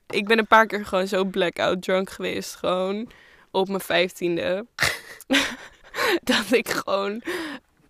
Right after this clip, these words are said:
zeg maar, en al zo vaak uit geweest op mijn, op mijn vijftiende, zestiende, weet je wel, zeg maar, kroeg gesloten. Dat ik gewoon,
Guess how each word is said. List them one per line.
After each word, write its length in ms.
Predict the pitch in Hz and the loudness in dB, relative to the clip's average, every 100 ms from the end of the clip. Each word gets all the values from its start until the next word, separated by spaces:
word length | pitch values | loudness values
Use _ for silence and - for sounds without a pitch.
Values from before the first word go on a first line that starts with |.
| _ _ | _ _
zeg 240 | - 233 | 0 0
maar, 300 | 220 214 190 - | 4 4 2 2
en 160 | 196 | 0
al 180 | - 208 | 4 2
zo 240 | 208 214 | 4 0
vaak 280 | 220 - 202 | 2 2 0
uit 300 | - 208 202 | 2 0 0
geweest 460 | - 190 202 202 - | -4 -4 -2 -4 -6
op 120 | 196 | -6
mijn, 380 | 196 185 190 - - | -2 0 0 -2 -8
op 160 | - 202 | -6 -4
mijn 120 | 190 | -2
vijftiende, 480 | 180 185 - 190 196 | -2 -2 -4 -6 -4
zestiende, 520 | - 196 - 190 196 | -6 -6 -6 -6 -4
weet 200 | 196 190 | -6 -6
je 80 | - | -2
wel, 200 | 202 202 | -2 -2
zeg 120 | 196 | -4
maar, 140 | 190 | -6
kroeg 220 | - 190 | -6 -8
gesloten. 800 | - 190 196 196 190 - 98 101 - _ - _ _ _ _ _ _ | -6 -8 -4 -4 -4 -4 -4 -4 -8 _ -20 _ _ _ _ _ _
Dat 200 | 190 190 | 0 0
ik 180 | 196 - | -2 -2
gewoon, 580 | 208 196 196 196 214 | 0 2 2 -2 -6